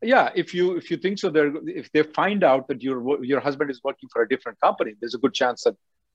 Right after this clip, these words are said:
they may withdraw the I one forty, which you don't want to take the chance right now.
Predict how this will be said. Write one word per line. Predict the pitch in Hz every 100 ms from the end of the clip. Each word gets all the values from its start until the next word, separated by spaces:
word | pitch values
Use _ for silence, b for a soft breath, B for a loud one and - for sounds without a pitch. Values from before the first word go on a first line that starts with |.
| -
they | 120
may | 135 139
withdraw | 120 98 117 104
the |
I | 98 98
one | 95 90
forty, | 104 98 101
which | 131 -
you | 135
don't | 151
want | 139 127
to |
take | 107 104
the | 101
chance | 113 95 -
right | 78
now. | -